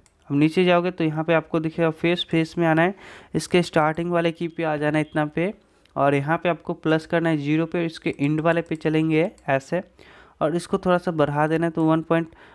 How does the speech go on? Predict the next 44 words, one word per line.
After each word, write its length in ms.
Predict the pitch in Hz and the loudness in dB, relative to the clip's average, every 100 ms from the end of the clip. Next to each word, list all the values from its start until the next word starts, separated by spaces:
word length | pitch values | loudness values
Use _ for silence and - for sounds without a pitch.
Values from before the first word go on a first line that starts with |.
| - | -6
फ़ोर 420 | 139 143 - 165 170 | -2 -2 0 0 2
वन 160 | 165 | 0
मैंने 260 | 165 160 160 | 2 2 2
रखा 240 | 156 151 156 | 2 2 -2
था, 140 | 160 | -2
तो 120 | 160 | -2
आप 140 | 160 151 | 0 0
भी 220 | 151 165 | 0 2
उसके 280 | 160 156 - | 2 0 -2
हिसाब 300 | 160 156 151 | -2 0 0
से 140 | 147 156 | 0 0
रख 180 | 151 156 | 0 2
लेना 240 | 156 151 | 2 2
जितना 280 | 147 147 147 | -2 -2 -2
से 120 | 151 | -2
सही 220 | 156 160 156 | -2 2 2
लगते 300 | 156 147 160 | 2 0 -4
हो, 60 | |
मतलब 300 | 160 160 165 160 - - _ | -2 -2 -2 -4 -16 -20 _
वन 140 | 151 160 | 0 2
पॉइंट 240 | 165 160 | 2 0
फ़ाइव 220 | 156 160 | 0 0
ज़ीरो 220 | 151 160 | 0 0
भी 100 | 156 | 2
रख 200 | 151 147 | 2 0
लेना, 460 | 147 117 - 135 131 - | -2 -4 -4 -6 -6 -6
इतना 260 | 147 - 165 | -14 -2 0
हम 220 | 165 185 185 _ | 0 -4 -10 _
कर 140 | 143 135 | 0 0
लेते 280 | 127 123 | 0 -4
हैं। 120 | 131 143 _ - - _ | -10 -10 _ -20 -20 _
ऑफसेट 480 | - 151 160 208 202 | -2 0 0 -2 -2
में 120 | 202 | -2
यहाँ 160 | 190 185 | 0 2
पे 100 | 190 | 2
आपको 260 | 180 - | 0 -2
देख 240 | 175 170 175 | -2 -2 0
लेना 200 | 180 180 | 0 2
है, 120 | 175 156 | 0 0
ये 140 | 170 | 0
आपका 260 | 160 160 170 | 0 -2 -6
टेक्स्ट 400 | - 165 170 - | -2 -2 -2 -6
जो 160 | 160 | -2
है 100 | 156 | 0